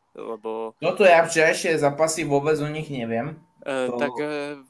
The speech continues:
Speaker 1: včera, včera sa vlastne stalo to, že Gambia prehrala dva nula s Kamerunom. A potom sa stalo tiež niečo zaujímavé, že Tunisko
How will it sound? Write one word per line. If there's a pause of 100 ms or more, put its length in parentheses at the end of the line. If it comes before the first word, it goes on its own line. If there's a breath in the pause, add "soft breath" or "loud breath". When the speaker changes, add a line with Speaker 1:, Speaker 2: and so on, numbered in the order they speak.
(160)
Speaker 1:
včera,
včera
sa
vlastne
stalo
to,
že
Gambia
prehrala
dva
nula
s
Kamerunom. (1080 soft breath)
A (760)
potom
sa
stalo (100)
tiež
niečo
zaujímavé,
že
Tunisko